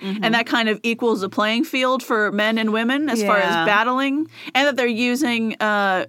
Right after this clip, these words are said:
Speaker 2: almost always a bow and arrow. Like,
Speaker 1: Mm-hmm.
Speaker 2: very rarely are they even fighting with swords or anything,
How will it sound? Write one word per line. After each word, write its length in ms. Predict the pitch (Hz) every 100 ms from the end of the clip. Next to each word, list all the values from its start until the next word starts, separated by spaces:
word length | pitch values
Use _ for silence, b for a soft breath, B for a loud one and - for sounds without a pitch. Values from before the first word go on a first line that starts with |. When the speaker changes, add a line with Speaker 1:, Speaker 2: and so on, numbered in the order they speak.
| -
Speaker 2:
almost 320 | 214 226 -
always 320 | - 208 202
a 60 | 202
bow 200 | 175 170
and 100 | 151
arrow. 400 | 131 120 82 151 -
Like, 200 | 175 190
Speaker 1:
Mm-hmm. 80 | 208
Speaker 2:
very 260 | 247 254
rarely 640 | 240 214 220 208 202 190 180 B B B
are 100 | 208
they 100 | 208
even 380 | 208 202 196 185
fighting 520 | 180 202 196 190 185
with 340 | 180 180 180 -
swords 500 | - - 202 190 208 208
or 100 | 214
anything, 540 | 220 - 254 247 269